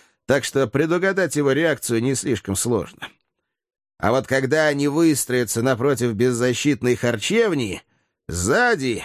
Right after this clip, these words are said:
без предупреждения и письменного уведомления, возникнем мы. Положим их, сколько успеем, и текать. Уцелевшие рыцари в чёрных плащах будут просто вынуждены увязаться за нами в погоню,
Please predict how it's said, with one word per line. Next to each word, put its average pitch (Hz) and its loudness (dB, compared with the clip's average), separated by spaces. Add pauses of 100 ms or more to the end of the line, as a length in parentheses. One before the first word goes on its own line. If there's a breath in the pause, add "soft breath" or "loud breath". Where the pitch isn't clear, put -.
без 113 -2
предупреждения 139 0
и 123 0
письменного 127 0
уведомления, 143 0
возникнем 185 0
мы. 104 -4 (480)
Положим 233 2
их, 214 0
сколько 214 -2
успеем, 202 2
и 165 -4
текать. - -6 (480)
Уцелевшие 120 0
рыцари 127 0
в 107 -8
чёрных 127 -2
плащах 123 0
будут 120 -2
просто 135 0
вынуждены 113 0
увязаться 117 0
за 117 2
нами 113 0
в 101 -8
погоню, 135 -2